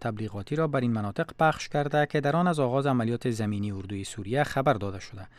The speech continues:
و از باشندگان این مناطق خواسته شده تا شورشیان سوری را از مناطقشان اخراج کنند. درعا یکی از دو منطقه بزرگ است که تا هنوز در کنترل شورشیان سوری می‌باشد. ولایت ادلب در مرز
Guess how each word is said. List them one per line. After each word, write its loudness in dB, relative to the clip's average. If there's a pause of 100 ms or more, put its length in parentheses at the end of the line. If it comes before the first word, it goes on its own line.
(380)
و 6
از 12
باشندگان 6
این 4
مناطق 2
خواسته 0
شده 2
تا 2
شورشیان -2
سوری -4
را 2
از 2
مناطقشان -2
اخراج 0
کنند. -12 (480)
درعا 12
یکی 4
از 4
دو 4
منطقه 2
بزرگ -2
است -2
که -2
تا 0
هنوز 0
در 2
کنترل -2
شورشیان -4
سوری 0
می‌باشد. -6 (540)
ولایت 10
ادلب 6
در 8
مرز 4